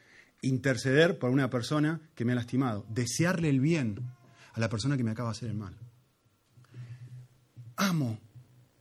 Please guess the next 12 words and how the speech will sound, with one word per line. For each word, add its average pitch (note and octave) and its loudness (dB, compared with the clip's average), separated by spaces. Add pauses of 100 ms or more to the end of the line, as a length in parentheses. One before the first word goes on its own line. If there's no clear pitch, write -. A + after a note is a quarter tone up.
(180)
lo G2+ -8
que G2+ -10
antes G#2+ -10
odiaba. F#2+ -14 (1000)
Esto A3+ -4
es D#3+ 2
la C#3+ 2
evidencia C3 2 (300)
de A2+ 0
que A#2 -4
algo B2 -4
realmente A#2 -2